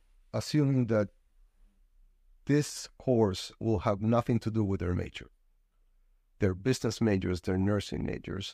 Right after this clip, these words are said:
they are architect majors, and English majors are,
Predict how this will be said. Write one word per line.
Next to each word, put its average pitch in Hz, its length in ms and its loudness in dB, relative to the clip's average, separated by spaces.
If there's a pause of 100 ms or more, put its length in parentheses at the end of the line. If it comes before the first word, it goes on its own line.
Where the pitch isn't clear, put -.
(140)
they 92 280 0
are 90 440 -4 (340)
architect - 440 0 (160)
majors, - 520 -4 (160)
and 101 260 -4 (920)
English 185 320 2
majors 123 360 2
are, 98 260 2